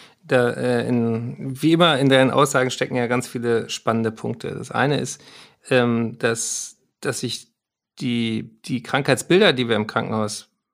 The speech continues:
äh, behandeln, verändern. Wir haben eine älter werdende Gesellschaft, auf der anderen Seite auch mehr multimorbide Patienten und ein Riesenproblem mit der Pflege. Corona hat das ja uns allen gezeigt. Aber das, was mich eben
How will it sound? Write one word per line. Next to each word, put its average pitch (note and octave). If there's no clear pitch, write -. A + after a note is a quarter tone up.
äh, A#2+
behandeln, A#2
verändern. B2
Wir B2
haben A#2+
eine A2+
älter C3+
werdende B2+
Gesellschaft, A2
auf -
der A#2
anderen A#2+
Seite A#2
auch A2+
mehr B2
multimorbide C#3
Patienten D#3
und -
ein A#2
Riesenproblem A#2+
mit A#2
der G#2
Pflege. C3+
Corona B2
hat A#2+
das -
ja A2+
uns -
allen A2
gezeigt. A2+
Aber C3
das, D3+
was C#3+
mich G#3
eben D3+